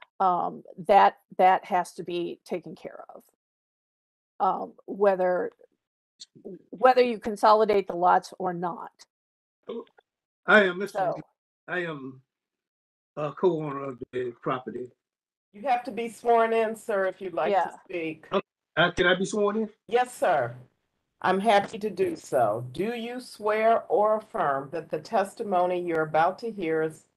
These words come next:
Speaker 3: give is the whole truth and nothing but the truth? Please raise your hand. Reply, "I do."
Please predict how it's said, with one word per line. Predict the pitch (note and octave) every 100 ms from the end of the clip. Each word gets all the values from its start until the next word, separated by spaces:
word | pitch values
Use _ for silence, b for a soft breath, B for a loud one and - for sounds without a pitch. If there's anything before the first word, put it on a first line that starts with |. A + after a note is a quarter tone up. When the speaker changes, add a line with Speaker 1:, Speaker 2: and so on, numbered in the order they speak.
| _ _ _ _
Speaker 3:
give | F#3+ A3+ D#3 A#2+ B2+ _ _ _
is | - E3
the | F#3
whole | F3 G#3 G#3+
truth | G#3 - F#3+ F#3 F#3+
and | D#3+
nothing | E3 F#3 G3+ G#3
but | G3+ G3+
the | G#3
truth? | G3 - C#3 C3 - _ _ _ _
Please | - A3 A3 A3
raise | G3+ G3+ G#3
your | A3 G#3+
hand. | G3+ F#3 D3 C#3 D#3 D#3
Reply, | D#3 D#3 - F#3 E3+ F#3+ -
"I | F3 E3+ F#3
do." | F3+ D3 C3 C3+